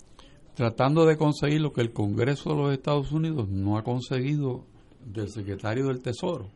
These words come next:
que son los estados financieros del presidente. Y eso porque el estado de Nueva York tiene derecho,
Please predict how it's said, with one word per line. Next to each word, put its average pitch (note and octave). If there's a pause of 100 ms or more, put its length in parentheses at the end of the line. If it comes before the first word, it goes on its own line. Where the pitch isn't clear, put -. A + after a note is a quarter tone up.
(720)
que G#2+
son C#3+
los A2
estados C3+
financieros B2+
del A2+
presidente. F#2 (2000)
Y C#3+
eso A#3
porque D3
el C3+
estado C#3
de D#3
Nueva D3+
York F#3
tiene A#2+
derecho, C#3+